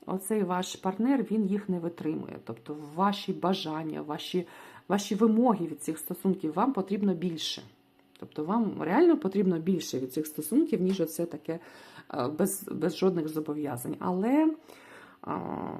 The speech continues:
ваш партнер, ваш коханець, він не може вам, а, задовільнити, скажімо так, ваші потреби, і ви будете так себе і почуватися, що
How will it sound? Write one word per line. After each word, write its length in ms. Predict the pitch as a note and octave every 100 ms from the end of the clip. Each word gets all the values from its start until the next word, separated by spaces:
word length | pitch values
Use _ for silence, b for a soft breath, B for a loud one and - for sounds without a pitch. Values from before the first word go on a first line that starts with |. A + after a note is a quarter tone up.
| C#3 C#3+ - - - - - D3+
ваш 340 | D#3+ F3+ E3 -
партнер, 540 | - F3 G3+ C#4 F#4
ваш 200 | F#3 F3+
коханець, 560 | - E3+ A3 A#3+ G#3+ E3+
він 140 | G3+
не 80 | F3
може 320 | D#3+ F3+ E3+
вам, 420 | D3+ D#3+ E3+ E3 -
а, 1000 | - C#3 C#3+ C3+ C#3 C3+ C3 - - -
задовільнити, 600 | D#3+ G3 G#3 G3 D3 B2
скажімо 400 | - - C3+ B2+ B2+
так, 200 | B2+ C3+
ваші 260 | D3 -
потреби, 520 | - D3+ C#4+ E4 G3+
і 80 | E3
ви 120 | E3+
будете 200 | A3 F#3+
так 200 | F3 E3 -
себе 220 | E3+ E3
і 40 |
почуватися, 680 | D#3+ D3+ F3 D#3+ C#3+ B2+ -
що 400 | - - C#3 B2